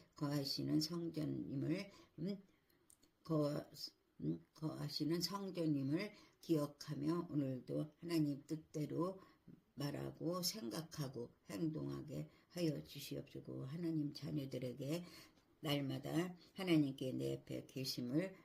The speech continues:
늘 기억하여 마음으로 죄를 범하지 않게 하시고,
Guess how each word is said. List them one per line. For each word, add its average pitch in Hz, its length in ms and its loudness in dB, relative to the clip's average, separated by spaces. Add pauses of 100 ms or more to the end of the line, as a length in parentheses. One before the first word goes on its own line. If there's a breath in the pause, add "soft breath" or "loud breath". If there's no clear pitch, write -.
늘 190 340 2
기억하여 147 840 -2
마음으로 123 640 -2
죄를 135 520 -2
범하지 127 840 -2
않게 131 600 -6 (200 loud breath)
하시고, 160 640 -4